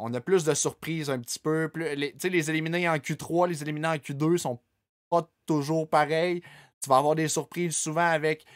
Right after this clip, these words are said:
les McLaren. Est-ce qu'ils vont être capables de sortir ? Est-ce qu'ils sont pas capables de sortir ? Même principe pour les AlphaTauri. Même principe pour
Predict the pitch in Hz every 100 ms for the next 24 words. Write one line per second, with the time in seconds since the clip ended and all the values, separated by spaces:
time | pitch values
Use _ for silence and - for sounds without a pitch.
0 | - - 147 156 156 156 156 170 165 151
1 | - 147 151 156 151 160 156 151 143 180
2 | 156 151 - 156 147 160 156 156 165 151
3 | 151 139 151 143 156 156 156 151 160 156
4 | 147 147 143 147 151 139 131 151 165 156
5 | 156 165 160 160 160 156